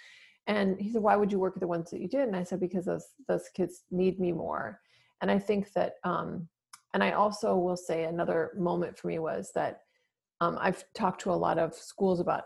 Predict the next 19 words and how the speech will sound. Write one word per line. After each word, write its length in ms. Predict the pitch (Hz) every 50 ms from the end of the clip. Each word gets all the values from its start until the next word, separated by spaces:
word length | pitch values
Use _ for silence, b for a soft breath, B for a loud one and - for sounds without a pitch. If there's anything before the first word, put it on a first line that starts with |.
| - - -
<sighs> 960 | 170 - - - - - - - - _ _ _ _ - 196 - _ _ -
teachers 460 | - 294 277 - - - - - -
and, 160 | 170 170 - - -
and 180 | 170 156 156 - -
which 280 | 185 190 190 - -
teachers 300 | - - 185 - 175 170
should 160 | - - 160
work 320 | 156 156 151 - - - -
with 140 | - - 190
which 240 | 151 - - -
kids. 420 | - - - 143 156 170 180 - - b b b b b b b b
And 120 | 190 185 180
I 60 | 180
always 200 | 175 180 185 175
say, 140 | - 190 175
"Take 240 | - 190 - -
your 80 | 170 175
best 320 | - - - - - -
kid, 200 | - - 180 -